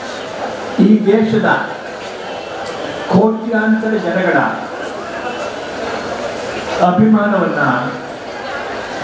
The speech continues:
ಪಡಿತಾರೆ ಅಂತಕ್ಕಂಥ ಕರಾರುವಾಕ್ ಭವಿಷ್ಯವನ್ನ ನುಡಿಯತಕ್ಕಂಥವ್ರು ಇರಲಿಲ್ಲ.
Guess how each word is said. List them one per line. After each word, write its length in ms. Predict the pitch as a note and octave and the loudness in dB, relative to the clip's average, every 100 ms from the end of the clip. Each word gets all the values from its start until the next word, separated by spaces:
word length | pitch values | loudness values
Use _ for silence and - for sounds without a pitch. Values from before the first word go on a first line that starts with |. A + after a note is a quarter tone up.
| - - - - - - B2 - - - - - - - - - - - - - | -6 -6 -4 -4 -4 -4 -4 -4 -4 -6 -6 -6 -4 -4 -4 -4 -4 -4 0 0
ಪಡಿತಾರೆ 640 | - A3 A3+ A3 G#3 G3+ G3 - - - - - - - | 2 2 4 2 2 4 4 2 -2 -8 -8 -8 -6 2
ಅಂತಕ್ಕಂಥ 520 | E3+ F3+ - F3 - - C3+ - - - - - - - - - - - | 4 6 4 4 4 4 4 2 0 -6 -10 -12 -12 -12 -10 -10 -6 2
ಕರಾರುವಾಕ್ 720 | - F3 F#3+ G3 F#3 F3+ F3 - - - - - - - - - C#3 | 4 6 6 6 4 4 0 -6 -10 -12 -14 -14 -12 -10 -8 -4 2
ಭವಿಷ್ಯವನ್ನ 580 | F3+ F3+ - E3 D#3+ E3 | 4 4 4 4 6 4
ನುಡಿಯತಕ್ಕಂಥವ್ರು 880 | D#3 D3+ D#3 D3+ C#3+ D3 C#3 C#3 C3+ B2 | 2 4 4 4 2 2 2 4 4 2
ಇರಲಿಲ್ಲ. 340 | B2+ B2 | 2 2